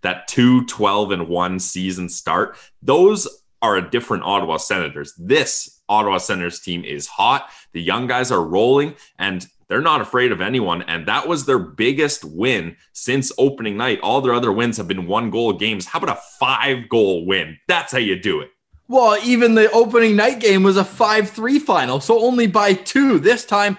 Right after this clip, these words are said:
Speaker 2: they left no doubt, and it started early again. So now in back-to-back games,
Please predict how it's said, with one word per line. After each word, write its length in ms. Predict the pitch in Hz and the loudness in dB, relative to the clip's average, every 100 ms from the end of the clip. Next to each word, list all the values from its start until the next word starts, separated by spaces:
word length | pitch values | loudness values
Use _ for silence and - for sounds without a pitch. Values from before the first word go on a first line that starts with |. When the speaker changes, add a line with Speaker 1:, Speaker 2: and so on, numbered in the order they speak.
| - - | -8 -2
Speaker 2:
they 140 | 156 | 0
left 340 | 156 165 - | 2 0 -4
no 380 | 131 143 170 208 | -8 0 4 4
doubt, 400 | 151 160 151 165 151 | 2 0 2 0 -4
and 100 | 131 | -8
it 120 | - | -8
started 520 | - 151 143 151 - | -6 0 2 2 0
early 380 | 127 143 147 147 | 0 0 2 -2
again. 420 | 127 123 104 95 | -2 -4 -6 -8
So 140 | - 139 | -10 -4
now 300 | 151 156 156 | 0 0 0
in 160 | 151 | -2
back-to-back 680 | 131 156 196 - 185 170 156 | -2 -4 -2 -4 -2 -4 -4
games, 300 | 143 147 139 | -6 -6 -8